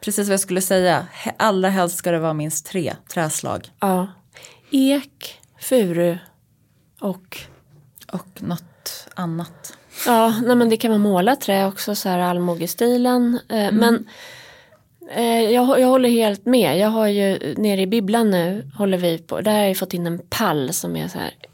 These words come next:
Speaker 2: ek, en helt ljuvlig,
Speaker 1: Mm.
Speaker 2: eh, second hand-grej.
Speaker 1: Mm.
Speaker 2: Eh, så har vi ekgolvet. Och sen så har jag ju en så här ki-, alltså arkitektritar-hurts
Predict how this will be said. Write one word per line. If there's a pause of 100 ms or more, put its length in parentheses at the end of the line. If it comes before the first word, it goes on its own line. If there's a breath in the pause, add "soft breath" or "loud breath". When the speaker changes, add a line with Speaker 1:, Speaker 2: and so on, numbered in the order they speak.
Speaker 2:
ek,
en
helt
ljuvlig,
Speaker 1:
Mm.
Speaker 2:
eh,
second
hand-grej. (160)
Speaker 1:
Mm. (420 loud breath)
Speaker 2:
Eh,
så
har
vi
ekgolvet. (140)
Och
sen
så
har
jag
ju
en
så
här
ki-,
alltså (680)
arkitektritar-hurts